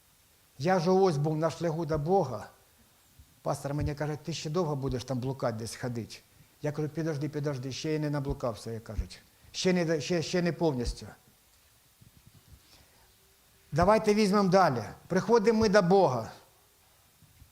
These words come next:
А перша любов дуже гарна, але коли вона проходить, що далі? Часто ми згадуємо про Ісуса Христа, про те, що Він створив, що Він зробив оце зараз.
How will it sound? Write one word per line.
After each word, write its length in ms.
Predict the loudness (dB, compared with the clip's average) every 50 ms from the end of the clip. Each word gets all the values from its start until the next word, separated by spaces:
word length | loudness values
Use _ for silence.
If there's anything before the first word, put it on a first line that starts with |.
| _ _ _ _ -20 -16 -8
А 120 | -6 -4 -2
перша 440 | 2 2 2 4 4 4 4 6
любов 440 | 6 6 6 8 8 8 8 6 6
дуже 280 | 4 4 4 6 6 6
гарна, 540 | 8 8 10 10 8 8 6 2 0 0 -2 0 2
але 220 | 2 4 4 4
коли 240 | 4 4 6 6 6
вона 200 | 6 6 4 6
проходить, 480 | 6 4 4 4 4 4 4 4 2
що 160 | 2 2 0 2
далі? 360 | 4 4 4 4 2 0 -4 -6 -8 -14 -20 -20 -20 _ _ _ _ _ _ -20 -20 _ _ _ _ _ -20 -20 -20 _ _ _ _
Часто 400 | 2 4 6 6 6 6 6 6
ми 160 | 6 6 6
згадуємо 540 | 6 6 6 6 6 6 6 6 6 6 4
про 220 | 6 6 6 6 6
Ісуса 540 | 4 2 0 2 2 2 2 4 4 2
Христа, 680 | 4 4 2 2 2 2 4 4 6 6 4 2 -4 -12 -16 -20 -20 -8 _
про 140 | 2 2 4
те, 180 | 4 4 4
що 160 | 4 4 4
Він 140 | 4 4 2
створив, 580 | 0 0 0 2 2 2 2 0 -2 -8 -14 -20 _ _ _ _
що 140 | 0 2 4
Він 140 | 4 4 4
зробив 380 | 4 4 4 6 6 6 6
оце 220 | 4 2 2 0 0
зараз. 480 | 2 2 2 2 0 -2 -6 -8 -8